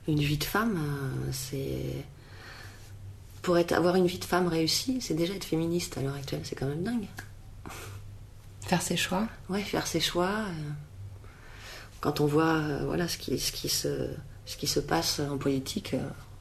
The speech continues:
Speaker 1: on peut, on peut prendre peur quand même.
Speaker 2: Hmm. Vous, vous pensez à
Speaker 1: Bah, le, le droit de l'avortement qu'on nous enlève, euh, euh, comme, euh, y a pas, y a pas qu'en Amérique, hein, y a aussi, euh, en Pologne, euh, je crois que c'est, c'est,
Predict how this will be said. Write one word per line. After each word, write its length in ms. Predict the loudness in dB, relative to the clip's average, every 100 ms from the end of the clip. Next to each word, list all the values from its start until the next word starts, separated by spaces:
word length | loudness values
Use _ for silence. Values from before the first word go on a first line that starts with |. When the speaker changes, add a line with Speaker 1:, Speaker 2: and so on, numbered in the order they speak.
| -4
Speaker 1:
on 60 | -4
peut, 240 | -2 -2 -2
on 60 | -2
peut 120 | -2
prendre 180 | 2 2
peur 240 | 2 0
quand 100 | 0
même. 180 | -2 -4 -8 -14 -8 2
Speaker 2:
Hmm. 140 | 2 2 -2
Vous, 240 | 0 2 2
vous 100 | 0
pensez 340 | 0 0 2
à 240 | 0 2 0 -2 -4 -4 -2 -2 -2 2
Speaker 1:
Bah, 140 | 6
le, 140 | 8 8
le 80 | 6
droit 220 | 6 8
de 60 |
l'avortement 500 | 8 4 4 4 4
qu'on 120 | 4 4
nous 200 | 4 6
enlève, 440 | 6 8 6 6
euh, 280 | 4 2 2 0 -2 -6 -8 -6 -6 -6 -8 2
euh, 160 | 2 4
comme, 240 | 6 6
euh, 440 | 6 4 2 -2 -2 0 0 0 -4 -4
y 80 | 2
a 40 | 4
pas, 340 | 4 4 4
y 80 | 4
a 40 |
pas 120 | 4 2
qu'en 340 | 2 2 2
Amérique, 420 | 2 4 4 4
hein, 140 | 2 4
y 120 | 4
a 40 |
aussi, 360 | 4 2 2 2
euh, 40 | 4 2 0 -2 -4 -8 -6 -6 -6 -2
en 80 |
Pologne, 560 | 6 8 10 8 8 6
euh, 480 | 6 4 4 2 0
je 80 | -2
crois 120 | -2
que 60 | 0
c'est, 100 | 4 4 4
c'est, 400 | 4 4 4